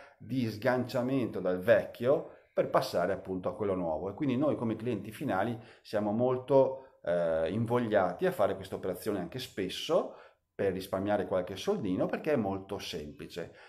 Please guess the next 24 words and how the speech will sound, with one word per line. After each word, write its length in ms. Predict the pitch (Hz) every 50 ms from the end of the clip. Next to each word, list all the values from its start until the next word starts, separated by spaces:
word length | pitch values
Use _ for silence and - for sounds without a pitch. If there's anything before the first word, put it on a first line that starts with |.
| - -
Ecco, 240 | - 202 175 123 -
con 180 | - 226 269
le 140 | 277 254 185
banche 480 | 123 110 98 95 92 92 87 - 143 151
questa 260 | - 214 202 - -
operazione 500 | 208 214 - 226 226 226 - 190 143 143
non 140 | 147 160 160
la 120 | 165 170 165
facciamo, 680 | - - 147 143 - - 104 92 85 80 85 95 117
non 140 | 143 151 160
la 80 | 185
facciamo 680 | 180 - 214 214 - - 147 139 151 190 196 196 - - -
perché, 720 | - 170 175 180 175 - - 165 160 180 214 233 - - - - - - - - - - _ _
eh, 120 | - - 110
a 420 | 113 113 104 104 101 101 98 101
torto 400 | - 170 160 147 127 - - 117
o 40 | 110
a 40 | 117
ragione, 500 | 151 175 165 143 151 135 135 147 180 185
pensiamo 520 | - 247 226 220 - - 147 151 160 156
sia 200 | 156 - - -
molto 420 | 135 113 107 101 95 95 - 107 -
più 180 | - 107 101
complicato. 1000 | - - 98 92 90 98 95 87 - - 92 80 - - - 82 85 85 - -